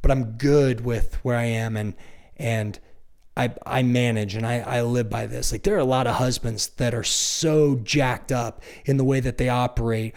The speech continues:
when it comes to the conversation of emotional health that I could offer a hundred bucks if they'd get on here and admit that they, that they'll <laughs> cry by themselves in a room. Like,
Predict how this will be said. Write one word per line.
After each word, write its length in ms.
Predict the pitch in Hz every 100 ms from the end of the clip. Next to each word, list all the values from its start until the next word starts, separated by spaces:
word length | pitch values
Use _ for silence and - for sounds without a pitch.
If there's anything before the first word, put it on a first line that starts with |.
| - -
when 100 | 127
it 80 |
comes 220 | - 131 -
to 40 |
the 120 | -
conversation 640 | 135 127 113 - 117 - 117
of 180 | 107
emotional 540 | 120 113 113 - 120 107
health 440 | 113 104 - - - - - - - - - - - - _ - - - - - -
that 160 | 127 135
I 120 | 135
could 140 | 147
offer 300 | 139 135 135
a 40 | 123
hundred 340 | 143 127 120
bucks 240 | 131 127
if 120 | 120 -
they'd 200 | 120 117
get 120 | 135
on 160 | 127
here 180 | 104 127
and 100 | 120
admit 460 | 117 123 127 127 123
that 180 | 127 131
they, 240 | 123 117 - - -
that 160 | 135 -
they'll 180 | 127 113
<laughs> 0 |
cry 480 | - - 139 131
by 180 | 139 139
themselves 640 | 131 123 - 139 127 120 117
in 100 | 120
a 80 | 117
room. 540 | 127 123 110 104 104 - - - - - - - _ _ - -
Like, 280 | 120 113